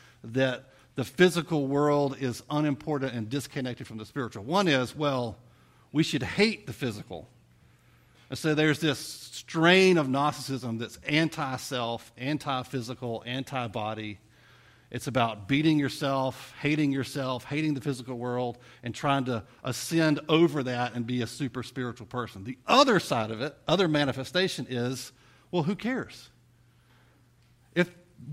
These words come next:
what, if the physical world has no impact on the spiritual, then I can do whatever I want. If it feels good, I can go crazy. Whatever feels good, who cares? It has no impact.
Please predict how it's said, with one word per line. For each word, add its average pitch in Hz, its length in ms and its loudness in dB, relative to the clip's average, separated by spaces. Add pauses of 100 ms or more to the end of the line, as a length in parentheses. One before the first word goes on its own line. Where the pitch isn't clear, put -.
what, 196 260 6
if 185 140 2
the 175 120 2
physical 240 520 4
world 214 260 8
has 165 220 0
no 214 300 6 (100)
impact 175 560 0
on 151 140 0
the 143 80 -2
spiritual, 147 760 -4 (360)
then 160 140 -4
I 226 100 -6
can 151 180 -4
do 190 200 0
whatever 202 360 2
I 202 80 -2
want. 185 240 2
If 143 140 -4
it - 100 -8
feels 220 380 -6
good, 156 240 0
I 202 100 -4
can 147 200 -4
go 160 200 -2
crazy. 269 880 -4 (160)
Whatever 254 400 2
feels 254 360 -4
good, 180 200 0
who 226 120 -2
cares? 240 680 -2 (880)
It 143 60 -6
has 160 180 0
no 185 200 4
impact. 170 600 -2